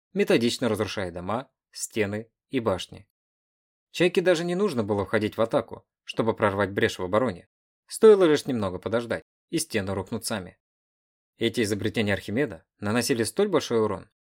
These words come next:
что римляне не раз пытались их уничтожить во время своих вылазок. «Чайка» выставил крепкую охрану у своих орудий, но три катапульты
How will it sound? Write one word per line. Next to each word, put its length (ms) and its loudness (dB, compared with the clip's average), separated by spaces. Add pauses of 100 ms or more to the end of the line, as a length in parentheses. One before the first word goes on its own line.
(240)
что 140 0
римляне 340 0
не 140 2
раз 180 4
пытались 420 0
их 120 -10
уничтожить 520 -4
во 100 2
время 200 2
своих 320 -4
вылазок. 480 -6 (560)
«Чайка» 320 4
выставил 340 2
крепкую 380 2
охрану 300 0
у 20 -6
своих 320 -6
орудий, 340 -4 (300)
но 140 0
три 180 2
катапульты 640 -2